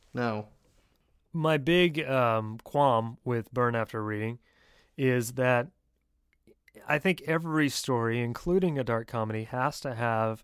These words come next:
Speaker 2: a good conclusion. And there's not a real good conclusion to this. In fact, J K Simmons is at the very, very end of it. He's the C I A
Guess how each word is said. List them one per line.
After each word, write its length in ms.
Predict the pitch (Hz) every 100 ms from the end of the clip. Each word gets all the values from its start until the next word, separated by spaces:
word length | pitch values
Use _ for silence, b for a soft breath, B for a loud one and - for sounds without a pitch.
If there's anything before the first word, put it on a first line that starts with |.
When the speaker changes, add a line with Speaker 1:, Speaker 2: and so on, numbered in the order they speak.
| -
Speaker 2:
a 420 | 127 110 110 110 151 113
good 420 | 127 127 120 117
conclusion. 800 | - 120 - 135 127 113 - - b b b b b b _ -
And 360 | 139 135 131
there's 280 | 135 131 127
not 540 | 117 120 156 175 - - _ _ _ _ -
a 140 | 120
real 280 | 117 123 160
good 200 | 143 139
conclusion 560 | - 127 120 135 113 110
to 120 | 120
this. 260 | 107 - -
In 140 | 120
fact, 520 | 117 160 160 139 - 120
J 260 | 113 165
K 240 | - 160 143
Simmons 540 | - 151 139 120 110 b b b
is 160 | 131 123
at 120 | 120
the 60 |
very, 300 | 104 120 151
very 300 | 139 139 131 135
end 140 | 151
of 100 | 147
it. 200 | 156 156
He's 260 | - 127 110
the 200 | 117 113
C 200 | - 131
I 100 | 123
A 380 | 123 123 120